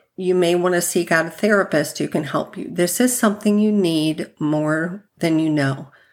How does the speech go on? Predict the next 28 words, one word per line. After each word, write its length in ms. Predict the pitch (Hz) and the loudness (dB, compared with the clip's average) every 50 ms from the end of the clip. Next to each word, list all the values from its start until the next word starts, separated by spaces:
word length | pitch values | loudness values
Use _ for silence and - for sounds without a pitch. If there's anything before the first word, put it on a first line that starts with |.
| _ _ _ - | _ _ _ -20
Please 440 | - - - 269 254 247 226 - | -18 -6 0 2 2 4 2 2
don't 180 | - 202 170 156 | 0 0 -2 -2
carry 300 | - - 180 156 165 160 | -2 0 0 0 0 0
that 260 | 165 175 170 165 - | 0 -2 -2 -2 0
burden 480 | 160 151 151 151 156 151 147 147 151 - _ _ _ _ _ - | 0 0 0 0 0 -2 -2 -2 -4 -8 _ _ _ _ _ -6
alone. 500 | 185 156 151 156 143 - - - 165 - _ _ _ _ _ _ _ _ _ _ _ _ _ _ _ _ _ _ _ _ _ _ - | -4 -2 -2 -2 -2 -4 -6 -8 -12 -12 _ _ _ _ _ _ _ _ _ _ _ _ _ _ _ _ _ _ _ _ _ _ -2
One 140 | 262 311 339 | 0 0 4
thing 180 | 403 403 381 330 | 4 4 4 4
I 40 | 262 | 4
realized 520 | 226 214 202 190 185 185 180 175 - - | 4 4 2 4 4 2 2 2 0 -2
about 260 | 180 170 160 160 131 | 0 2 2 0 0
myself 880 | 135 160 156 147 - - - - 381 392 302 190 165 165 - - - - | -2 -2 -4 -4 -4 -6 -2 0 2 4 4 4 2 2 -2 -4 -6 -4
was 220 | 185 170 160 - | -4 -2 -2 0
that 240 | - 165 147 156 - | 0 0 0 0 -2
when 140 | 165 170 165 | -2 -2 0
I 160 | 165 175 175 | 0 0 0
was 240 | 151 156 - - 214 | -2 -2 -4 -4 -2
younger, 500 | 233 262 294 269 208 170 165 165 165 165 | 0 0 2 2 2 2 2 2 2 0
I 220 | - - 175 170 | 0 0 0 0
naively 1200 | 170 165 160 156 151 156 - - - 214 247 247 214 165 147 151 151 - 254 - 143 - - - 170 - | 2 0 0 0 0 -2 -4 -4 0 2 2 2 2 0 -2 -2 -4 -4 -6 -8 -8 -8 -10 -10 -6 0
gave 200 | 185 170 175 170 | 2 2 2 2
my 180 | 170 175 180 | 2 2 0
trust 480 | 185 - - 165 151 147 143 - - - | 0 -2 0 0 0 0 0 -4 -6 0
right 200 | 165 156 156 156 | 0 0 2 2
out 220 | 151 143 139 147 | 2 2 2 0
of 100 | 147 139 | 0 -2
the 80 | - 156 | -2 -4
gate. 420 | 151 - 104 107 - - - - | -6 -4 -6 -8 -8 -10 -14 -16